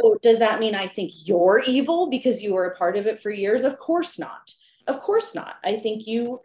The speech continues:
you are a part of the same culture I am, which set you up to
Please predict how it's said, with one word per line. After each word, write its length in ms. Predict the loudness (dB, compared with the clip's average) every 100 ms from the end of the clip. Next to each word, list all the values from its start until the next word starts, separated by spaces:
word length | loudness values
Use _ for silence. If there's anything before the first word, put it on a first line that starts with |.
| _ -12
you 260 | -4 2
are 220 | 2 4 0
a 100 | -2
part 240 | -4 -2
of 240 | -4 -6
the 80 | -8
same 340 | -6 -4 -4 0
culture 360 | 0 0 0
I 100 | 2
am, 460 | 0 0 -4 -4 -2
which 280 | -2 -2 -2
set 320 | 0 2 2
you 280 | 0 -6 0
up 340 | 2 2 0 -4 _ _ _ _ -10
to 280 | -2 0